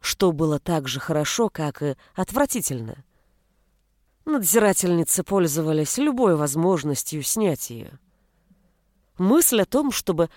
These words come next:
работать и жить в Лондоне, меня вдохновляла. Я с одиннадцати лет росла в сельской местности рядом с Бетфордом, в графстве Бетфордшир, и это был мой первый опыт жизни в мегаполисе.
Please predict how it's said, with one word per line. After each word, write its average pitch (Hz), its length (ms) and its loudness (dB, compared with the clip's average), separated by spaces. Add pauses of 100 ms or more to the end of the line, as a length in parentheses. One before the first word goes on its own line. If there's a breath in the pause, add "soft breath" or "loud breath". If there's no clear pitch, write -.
(100)
работать 247 720 2
и 208 120 2
жить 202 260 0
в 180 60 0
Лондоне, 165 580 0 (560)
меня 269 300 4
вдохновляла. 208 800 -2 (1200)
Я 320 180 4
с - 120 2
одиннадцати 320 460 -2
лет 330 260 0
росла 285 340 0
в - 60 -6
сельской 254 480 0
местности 240 680 0
рядом 175 400 2
с 170 140 -4
Бетфордом, 127 720 -4 (1040)
в 220 120 -6
графстве 247 600 2
Бетфордшир, 214 920 -4 (440)
и 339 80 -4
это 302 280 2
был 202 300 4
мой 170 220 4
первый 214 420 0
опыт 151 300 0
жизни 143 520 -2
в 135 80 -6
мегаполисе. 165 800 -4